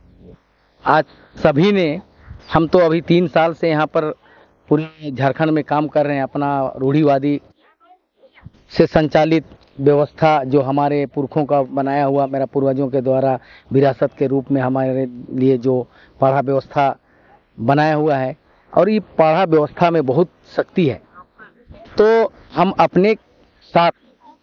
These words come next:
जो भी मेरा है, वो मेरे सारे चीज,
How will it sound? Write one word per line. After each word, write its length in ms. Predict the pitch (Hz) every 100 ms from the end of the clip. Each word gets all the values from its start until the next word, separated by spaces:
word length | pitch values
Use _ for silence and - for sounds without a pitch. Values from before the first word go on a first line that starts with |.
| _ - - - - -
जो 240 | 123 170 165
भी 140 | 247
मेरा 320 | 220 175 196
है, 200 | 175 226 - _ _ _ _ _ _ _ _ - - _ - -
वो 180 | 175 185
मेरे 400 | 165 160 180 185 - _ _ _ - - -
सारे 460 | 160 185 185 156 - - -
चीज, 280 | 175 175 117